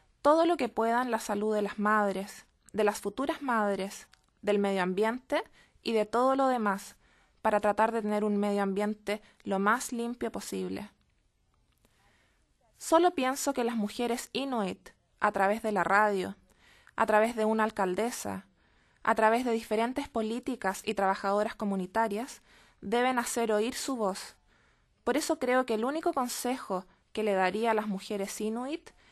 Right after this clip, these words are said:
es que sigan hablando y expresando sus preocupaciones,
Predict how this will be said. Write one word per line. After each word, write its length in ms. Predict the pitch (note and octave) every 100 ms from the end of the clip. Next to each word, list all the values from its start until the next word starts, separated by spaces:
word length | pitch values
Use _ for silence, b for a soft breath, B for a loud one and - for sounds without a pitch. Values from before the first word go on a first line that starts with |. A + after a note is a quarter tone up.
| b
es 160 | - -
que 120 | G#3+
sigan 360 | - B3 C4+ B3+
hablando 680 | G#3 F#3+ G3 G#3+ A3 B3 -
y 80 | A3+
expresando 600 | - - G3+ - A3 A3+
sus 180 | A3+ -
preocupaciones, 1040 | - G#3 G3 F3 - A3 G#3+ G3 G3+